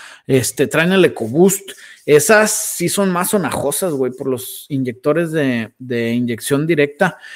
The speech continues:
Este, mm, necesitarías checarla con un buen mecánico, güey, neta. O sea, es bien difícil ver cómo suena, ver cor-, por qué suena, por qué te dijeron que cambies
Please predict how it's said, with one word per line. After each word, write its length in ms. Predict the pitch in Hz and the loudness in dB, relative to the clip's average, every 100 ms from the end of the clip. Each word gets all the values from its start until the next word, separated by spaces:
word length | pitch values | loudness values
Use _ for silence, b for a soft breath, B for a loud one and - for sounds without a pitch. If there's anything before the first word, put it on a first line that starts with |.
| B B | B B
Este, 1040 | 139 139 139 123 - - - 123 120 113 98 _ _ _ _ _ _ - | -8 -6 -2 -2 -4 -4 0 2 2 0 -4 _ _ _ _ _ _ 4
mm, 760 | 139 147 147 143 147 147 147 131 - _ _ _ B B B | 6 8 8 6 6 6 4 2 -4 _ _ _ B B B
necesitarías 760 | 147 147 127 127 143 139 139 135 | 4 4 4 2 4 6 6 6
checarla 420 | - 143 160 170 | 2 4 4 4
con 160 | 156 147 | 2 2
un 120 | 147 | 2
buen 160 | 160 160 | 2 2
mecánico, 540 | 147 127 127 135 139 | 0 0 0 0 -2
güey, 240 | 131 123 110 - | -2 -2 -4 -12
neta. 520 | 139 131 127 131 127 _ _ _ | -2 -2 -2 -4 -8 _ _ _
O 120 | 131 | -4
sea, 280 | 120 135 131 | 2 4 4
es 140 | 131 127 | 2 2
bien 220 | 151 151 | 2 2
difícil 420 | 143 156 135 147 | 2 0 0 2
ver 200 | 147 143 | 2 2
cómo 260 | 156 151 143 | 0 -2 -2
suena, 340 | 147 156 165 | -2 0 2
ver 200 | 147 147 | 2 2
cor-, 360 | 151 135 127 _ | 2 2 -2 _
por 200 | 135 117 | -2 -2
qué 100 | 135 | -4
suena, 460 | - 143 160 - | -2 -2 -2 -2
por 200 | 143 139 | 0 0
qué 140 | - 147 | 2 0
te 140 | 147 | 2
dijeron 340 | 151 139 151 151 | 0 2 -2 -2
que 140 | - | -4
cambies 420 | 139 147 151 - | -2 0 0 -2